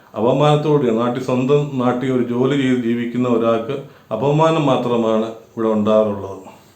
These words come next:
നേരെ മറിച്ച് നമ്മുടെ നാട്ടിലൊരു ഉദാഹരണം പറയുവാണെങ്കിൽ ഒരു കർഷകൻ, ഞാൻ കഴിഞ്ഞ ഇടയ്ക്ക് തന്നെ സംഭവിച്ചൊരു കാര്യം പറയാം.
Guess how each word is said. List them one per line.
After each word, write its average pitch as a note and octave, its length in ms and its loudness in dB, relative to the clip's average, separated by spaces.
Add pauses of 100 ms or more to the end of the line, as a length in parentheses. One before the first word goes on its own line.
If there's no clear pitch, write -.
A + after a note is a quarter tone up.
(240)
നേരെ B2 240 0
മറിച്ച് D3 240 0
നമ്മുടെ D3 180 -2
നാട്ടിലൊരു C3+ 460 0 (360)
ഉദാഹരണം D3 420 2
പറയുവാണെങ്കിൽ A#2+ 640 2 (580)
ഒരു B2 360 0
കർഷകൻ, A#2 420 0 (640)
ഞാൻ C3+ 200 -4
കഴിഞ്ഞ C#3+ 220 4
ഇടയ്ക്ക് C3 200 0
തന്നെ B2 180 2
സംഭവിച്ചൊരു A2 440 0
കാര്യം G2 220 -4
പറയാം. F#2 220 -12